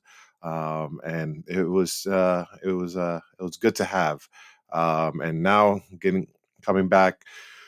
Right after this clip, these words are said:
trying to get back into the hang of things, and, you know, uh, you know, washer, dryer, everything's breaking so far. So, but, um, got some time to do a podcast now.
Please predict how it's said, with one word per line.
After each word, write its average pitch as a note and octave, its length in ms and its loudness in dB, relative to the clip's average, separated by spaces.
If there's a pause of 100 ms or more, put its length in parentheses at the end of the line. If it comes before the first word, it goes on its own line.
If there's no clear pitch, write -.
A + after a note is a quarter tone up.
(220)
trying B2 180 6
to B2+ 60 6
get A2+ 300 4
back B2 240 6
into A2+ 180 2
the A2 80 4
hang A#2+ 240 4
of A2 100 -4
things, A2+ 460 2
and, G2 140 2
you G2 80 2
know, G2 340 2 (360)
uh, E2+ 400 -4 (120)
you F#2 100 -18
know, E2 120 -16
washer, G2 600 2
dryer, F#2+ 680 2 (220)
everything's G2+ 520 -2 (180)
breaking G#2 460 4 (440)
so G#2 220 2
far. G2 340 4
So, F#2+ 380 2
but, F#2 260 4
um, F#2 520 2 (840)
got C#3 320 4
some C#3 200 2
time C#3 520 2
to A2+ 340 0
do A#2 220 2
a C#3 100 2
podcast A#2+ 680 0
now. G#2+ 300 0